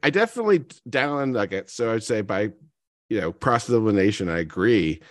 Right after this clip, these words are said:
But I think Memphis, we've seen it so many times that they just don't have, they don't have enough offense when things get, like, they can't run. And so, um,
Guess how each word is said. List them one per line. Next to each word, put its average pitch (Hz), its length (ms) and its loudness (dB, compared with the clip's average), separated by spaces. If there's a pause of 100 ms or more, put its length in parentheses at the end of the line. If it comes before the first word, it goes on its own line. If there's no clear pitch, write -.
(480)
But 113 100 4
I 113 120 6
think 147 320 4
Memphis, 120 500 2
we've 113 180 -4
seen 131 180 -2
it - 100 -2
so 117 200 -2
many 120 200 0
times 117 640 -2 (500)
that 95 220 0
they 113 120 4
just 127 260 -2
don't 117 280 4
have, 107 540 0 (800)
they 113 60 4
don't 143 200 2
have 151 160 4
enough 123 400 0
offense 98 760 -2 (220)
when 110 260 -2
things 107 480 0
get, 107 320 0 (400)
like, 98 120 -4
they 98 120 -2
can't 113 260 0
run. 87 460 -2 (640)
And 101 220 0
so, 95 800 0 (440)
um, 87 500 -4